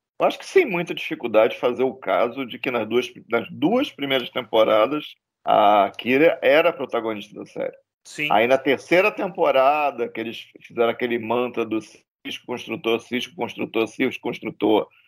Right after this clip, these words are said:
Speaker 1: em várias, e aproveitaram esse conceito em várias dimensões, aí fala, "Não, é, esse cara é o protagonista." Mas se você,
Speaker 2: É,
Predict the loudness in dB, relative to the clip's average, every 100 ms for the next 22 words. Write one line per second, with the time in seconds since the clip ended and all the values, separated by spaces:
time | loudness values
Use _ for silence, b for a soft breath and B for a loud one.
0 | b _ -2 -2 -2 4 6 6 4 -4
1 | -10 -6 -4 -4 -2 0 2 0 -2 -10
2 | -6 -6 -6 -12 2 6 6 4 -2 -6
3 | -12 -14 -8 -4 -4 -6 -10 -14 _ _
4 | -6 0 2 2 0 -2 -6 _ -12 -2
5 | -2 0 -6 -6 -6 -6 -6 -10 -12 -14
6 | -10 -4 -4 2 2 2 -10 -4 0 0
7 | -2